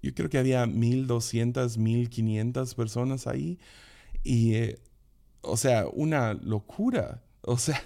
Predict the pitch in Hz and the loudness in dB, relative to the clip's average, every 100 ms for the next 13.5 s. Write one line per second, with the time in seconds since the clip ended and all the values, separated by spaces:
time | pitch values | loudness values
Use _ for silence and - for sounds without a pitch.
0 | - - 147 180 175 165 165 - - - | -8 -2 0 2 0 -2 -6 -10 -20 -20
1 | - - - - _ _ _ - 117 - | -20 -20 -20 -20 _ _ _ -4 -4 0
2 | 131 117 104 110 - - 113 110 - - | 0 0 0 -4 -6 -6 -4 -6 -10 -20
3 | - - 110 - 131 127 110 - 123 117 | -16 -12 -8 -4 -2 0 0 0 0 -2
4 | 104 - 101 113 113 117 107 - 117 120 | -6 -8 -4 0 2 2 0 -2 0 2
5 | 113 110 120 123 117 113 110 110 113 110 | 2 0 2 2 2 2 0 0 -2 -2
6 | 107 104 107 110 107 107 107 - - - | -4 -4 -2 0 0 0 -2 -6 -20 -12
7 | - 104 110 113 123 120 113 113 113 107 | 0 0 2 0 0 2 2 0 -2 -6
8 | - 113 110 104 - - 120 120 120 117 | 0 2 2 -2 -4 0 2 4 4 2
9 | 113 - 110 107 104 107 101 107 107 120 | 0 -2 -2 0 0 -2 -2 -4 -6 -10
10 | - - - - - - 110 107 104 113 | -12 -20 -20 -20 -12 -2 -2 0 2 4
11 | 120 107 101 101 - 110 - - 110 107 | 4 2 0 -4 -4 -10 -10 -8 -4 -4
12 | 107 120 110 117 131 117 107 110 104 101 | -2 -4 -2 -2 -2 -2 -2 0 0 -2
13 | 104 101 107 120 | -2 -4 -6 -10